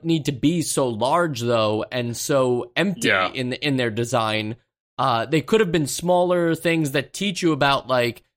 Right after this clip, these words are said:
Speaker 1: okay, well, remember, if you plant a bomb, like, y-, you gotta have another corner or out point to go to, otherwise you've kind of trapped yourself in your explosions. Or, you know,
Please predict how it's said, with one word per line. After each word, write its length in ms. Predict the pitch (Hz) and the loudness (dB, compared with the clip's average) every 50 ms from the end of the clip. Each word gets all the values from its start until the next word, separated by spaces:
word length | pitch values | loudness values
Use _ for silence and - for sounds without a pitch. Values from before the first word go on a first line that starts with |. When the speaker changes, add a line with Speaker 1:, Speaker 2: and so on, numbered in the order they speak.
| _ _ _ _ - | _ _ _ _ -6
Speaker 1:
okay, 300 | 151 - - 175 165 139 | -2 0 2 2 2 2
well, 320 | 117 139 143 147 156 143 | 2 2 4 4 2 2
remember, 420 | 139 139 143 190 226 220 160 131 | 2 2 2 2 0 0 0 -2
if 100 | 123 113 | -2 -2
you 80 | 117 120 | -4 -6
plant 440 | - - - 151 170 190 190 170 160 | -4 -2 0 0 2 2 0 0 -2
a 40 | 127 | -2
bomb, 400 | 107 113 104 107 113 131 143 143 | 0 0 0 0 0 -2 -2 -2
like, 280 | 131 123 123 117 - | -2 -2 -4 -2 -4
y-, 120 | 131 117 - | -4 -4 -4
you 160 | - 123 123 113 | -4 -4 -2 0
gotta 280 | 120 120 123 123 123 | 0 0 2 2 2
have 220 | 120 131 127 123 127 | 2 0 0 0 0
another 380 | 123 120 127 131 127 131 127 | 0 0 0 0 0 -2 -4
corner 560 | 127 - - - 143 135 131 131 135 131 135 | -4 -6 -4 -2 0 0 0 0 0 0 0
or 320 | 135 - 131 127 127 113 - - _ - | -2 -2 0 0 0 -2 -4 -8 _ 0
out 280 | 127 156 170 165 - - | 2 2 2 0 -4 -6
point 360 | - 139 123 120 120 123 - _ _ _ | -4 -4 -2 -2 -4 -6 -8 _ _ _
to 80 | - 135 | -6 -2
go 180 | 110 180 214 214 | 0 0 0 0
to, 280 | 170 - 143 131 123 | 2 0 0 2 2
otherwise 440 | 123 135 135 139 127 131 131 131 120 | 0 0 0 0 2 2 2 2 0
you've 120 | 127 120 | -2 -4
kind 240 | - 190 185 131 123 | -4 -4 -4 -4 -6
of 80 | 113 - | -8 -6
trapped 340 | - - 185 208 214 - - | -4 -2 0 0 -2 -2 -6
yourself 340 | 135 117 - 120 110 - | -6 -2 -2 -2 -2 -2
in 60 | 117 113 | -4 -6
your 120 | 110 104 | -6 -8
explosions. 680 | 101 - - - 117 110 110 104 110 107 98 98 107 - _ _ _ _ _ _ | -8 -10 -8 -4 -2 -2 -2 -4 -6 -8 -10 -10 -12 -16 _ _ _ _ _ _
Or, 460 | - 202 240 220 185 151 156 175 175 - _ _ _ _ _ _ _ _ | 0 2 4 4 4 2 2 -2 -4 -8 _ _ _ _ _ _ _ _
you 140 | - 135 156 | 0 2 2
know, 140 | 147 143 | 2 2